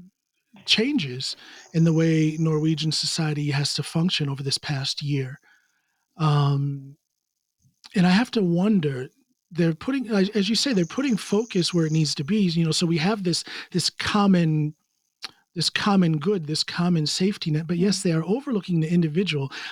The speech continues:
I think they're looking at it like, "Well, we have to make sure everybody has enough money and everybody's job is secure and the children are taken care of,"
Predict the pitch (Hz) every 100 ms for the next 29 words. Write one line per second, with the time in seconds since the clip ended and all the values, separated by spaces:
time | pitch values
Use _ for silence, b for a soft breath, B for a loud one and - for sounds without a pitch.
0 | B 185 254 240 185 190 214 202 165 165
1 | 185 233 202 220 - 226 254 - 220 208
2 | 202 196 180 170 170 156 165 165 180 151
3 | 175 175 170 151 147 160 160 151 - 156
4 | - 165 160 156 143 - 180 185 165 139
5 | - 143 147 135 147 135 131 131